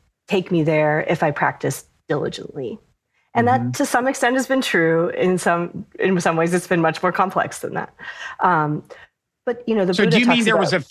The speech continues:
Speaker 1: Yeah.
Speaker 2: phase of your life where your, your main access to anything like this experience was psychedelic, and then you went through a phase where you just, uh, pursued the other path?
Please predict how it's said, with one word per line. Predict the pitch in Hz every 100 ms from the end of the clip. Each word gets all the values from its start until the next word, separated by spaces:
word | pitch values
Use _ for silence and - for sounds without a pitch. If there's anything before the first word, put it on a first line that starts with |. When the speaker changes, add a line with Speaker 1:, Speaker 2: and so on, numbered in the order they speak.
| -
Speaker 1:
Yeah. | 202
Speaker 2:
phase | 220 220 190
of | 196
your | 196
life | 190 190 190 185 -
where | 170 165 160
your, | 160 160 156 156 156 -
your | 165 156
main | 151 175 170
access | 170 170 - 170 151
to | - 160
anything | 165 156 156
like | 147 156 143
this | 151
experience | 151 - 165 156 156 -
was | 143
psychedelic, | 147 135 143 180 175 165 - _ _ _ _ -
and | 180 190
then | 233 208
you | 202
went | 190 190 -
through | 190
a | 160
phase | 185 175 160 135
where | 156
you | 156 151
just, | 139 156 - - -
uh, | 156 143 135 120 _ _ _ _ _ _ _ _ _ _ 202 165 - _
pursued | - 147 175 139
the | 143
other | 131 120
path? | 127 104